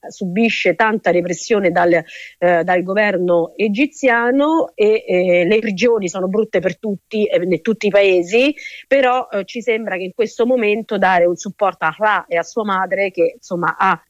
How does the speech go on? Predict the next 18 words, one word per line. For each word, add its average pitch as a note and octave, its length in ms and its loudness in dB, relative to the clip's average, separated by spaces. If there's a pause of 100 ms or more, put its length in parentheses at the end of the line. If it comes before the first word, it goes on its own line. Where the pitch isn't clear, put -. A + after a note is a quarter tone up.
(160)
sta - 240 -6
facendo F#3 360 0
questo E3 200 0
sciopero F#3 300 0
della F3 120 0
fame, G#3 140 2
spingendo A#3+ 680 0
il E3 60 -2
governo F#3+ 360 0
inglese F#3+ 580 2
comunque G#3 360 -4
a - 40 -14
prendere G3+ 320 0
una E3+ 120 0
posizione F3 480 -2
un E3 140 -2
po' G#3 220 -2
più, G#3 220 0